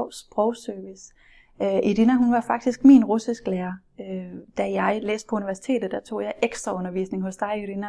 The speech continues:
og det var, øh, det må jeg sige, det har været en succes, fordi jeg gik jo ud med en tocifret karakter fra min, øh, min, øh, sprogeksamen, så allerede der har du da en, din første anbefaling, men, øh, <laughs> lad mig starte med det, og så, øh,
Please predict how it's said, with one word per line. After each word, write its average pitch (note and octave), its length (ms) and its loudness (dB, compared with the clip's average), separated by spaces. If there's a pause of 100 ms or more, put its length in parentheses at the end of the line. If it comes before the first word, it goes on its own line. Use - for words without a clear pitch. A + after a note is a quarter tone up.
og G3+ 80 -4
det G#3+ 100 0
var, G3+ 240 -2
øh, F#3 160 -4 (460)
det A3+ 80 8
må A3+ 60 8
jeg G3+ 60 4
sige, A#3 120 4
det A#3 80 10
har A3+ 80 8
været G3 120 2
en G3+ 60 -4
succes, - 420 2
fordi F#3+ 200 -2
jeg G#3 120 0
gik A3 180 -2
jo A3 80 2
ud A#3 100 8
med G#3+ 100 -4
en G3+ 60 -8
tocifret A3+ 500 0
karakter G3+ 420 2
fra G3+ 160 -4
min, A3 320 10
øh, F#3 200 6 (360)
min, G#3+ 240 4
øh, F#3+ 120 4
sprogeksamen, G#3+ 760 4
så G3 120 -2
allerede G#3+ 480 4
der A#3 100 8
har G3+ 200 0
du G3+ 100 -2
da F#3+ 120 2
en, F#3 260 -2 (100)
din G#3+ 140 0
første A3 320 4
anbefaling, G#3+ 680 2
men, G3 140 -6 (200)
øh, F#3+ 160 2 (320)
<laughs> - 400 -2
lad A#3 80 8
mig A#3 140 8
starte B3 240 8
med B3 80 6
det, B3+ 160 8
og A#3 80 -4
så, A3+ 300 2
øh, F#3+ 160 2